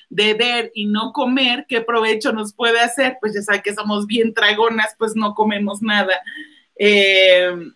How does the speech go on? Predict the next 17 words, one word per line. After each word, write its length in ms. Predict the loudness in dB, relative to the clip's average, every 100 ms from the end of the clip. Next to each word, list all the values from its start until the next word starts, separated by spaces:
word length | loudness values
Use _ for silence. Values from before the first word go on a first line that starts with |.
| _ _ _ _ _ _ _ _ _
dice 480 | -6 -4 -2 0 0
María 420 | 2 2 2 2
Ávila, 420 | 2 -2 -2 -8 _ _ _ _
"Desinfectante, 1400 | -4 -2 0 0 0 0 -2 -4 0 0 2 0 -2 -2 0
mi 240 | 0 0
cartera 680 | 0 0 -2 0 2 4 2 0
y 120 | 0
mi 160 | 2
mascarilla". 880 | 2 0 -2 -4 0 0 -2 -4 -8 -8 _ _ _
Ok, 320 | -10 -10 -6 -2 0 2 2 0 -2
ok. 240 | -8 -6 -4 -4 0
A 120 | 2
ver, 220 | 4 2 2
¿quién 300 | 0 2 4
más? 360 | 4 2 -2 -14 _ _
Sergio 500 | -8 2 2 2 -2
Castañeda, 840 | -2 -4 0 0 0 0 0 0